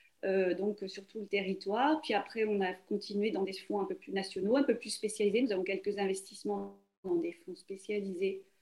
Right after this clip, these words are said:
en santé. Euh, aujourd'hui, nous sommes investisseurs dans à peu près, euh, de trente fonds. Euh, nous avons une centaine de banquiers qui sont répartis, euh, comme ça sur le territoire. Et puis, donc ça, ça nous apporte un deal flow de grande qualité.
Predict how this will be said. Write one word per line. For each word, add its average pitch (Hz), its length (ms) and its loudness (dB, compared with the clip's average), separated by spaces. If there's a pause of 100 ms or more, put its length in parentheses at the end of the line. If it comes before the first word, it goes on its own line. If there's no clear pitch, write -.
en 220 100 -2
santé. 208 560 0 (760)
Euh, 190 680 4
aujourd'hui, 214 380 4
nous 240 140 6
sommes 208 220 2
investisseurs 208 840 2
dans 180 300 -2
à 175 80 -10
peu 190 100 -4
près, 196 360 -6 (140)
euh, 165 280 -2
de - 300 -2
trente 208 280 -4 (140)
fonds. 247 300 0 (280)
Euh, 196 220 4
nous 202 220 4
avons 202 200 4
une 202 100 2
centaine 247 380 4
de 220 100 8
banquiers 208 520 2
qui - 120 -10
sont 175 300 -4
répartis, 202 600 -4
euh, 160 180 -2
comme 175 140 -6
ça 196 140 -4
sur - 160 -8
le 165 100 -4
territoire. 180 600 -4 (320)
Et 208 140 2
puis, 254 460 2
donc 208 160 2
ça, 226 100 -2
ça 208 160 -4
nous 196 160 2
apporte 214 400 -2
un 202 140 2
deal 196 180 -4 (160)
flow 208 300 6
de 190 100 0
grande 220 320 2
qualité. 208 640 4